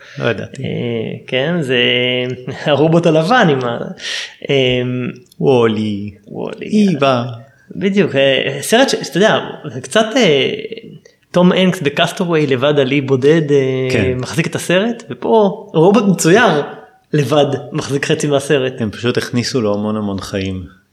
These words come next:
Speaker 2: כן, אה,
Speaker 1: לרובוט הזה.
Speaker 2: ו-, ויש שם באמת, אתה ציינת את סצנת ריקוד, ה-, הוויז'ואל המדהים הזה בחלל, אה, באמת סרט, אה, מיוחד, סרט מאוד מיוחד, אה, א-, אין כמוהו.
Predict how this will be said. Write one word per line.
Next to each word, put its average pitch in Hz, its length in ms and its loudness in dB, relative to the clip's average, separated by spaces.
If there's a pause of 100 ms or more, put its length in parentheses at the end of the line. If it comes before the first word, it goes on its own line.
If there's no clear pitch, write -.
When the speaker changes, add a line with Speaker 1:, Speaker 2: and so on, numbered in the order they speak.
(300)
Speaker 2:
כן, 120 180 -2 (180)
אה, 117 100 -4
Speaker 1:
לרובוט 92 960 -4
הזה. 101 180 -8 (360)
Speaker 2:
ו-, 117 160 -4
ויש 123 180 0
שם 143 100 0
באמת, 127 240 0
אתה 117 100 -2
ציינת 135 300 -2
את 117 100 -2
סצנת 127 240 -4
ריקוד, 135 560 0
ה-, 110 280 -2
הוויז'ואל 123 640 -4
המדהים 120 420 -4
הזה 120 120 -4
בחלל, 127 960 -2
אה, 113 60 -8 (400)
באמת 131 300 -6
סרט, 123 440 -8
אה, 120 60 -6 (1600)
מיוחד, 240 360 2 (120)
סרט 170 200 2
מאוד 147 160 2
מיוחד, 131 380 -4
אה, 120 40 -8
א-, 120 240 -4
אין 170 320 2
כמוהו. 123 500 -4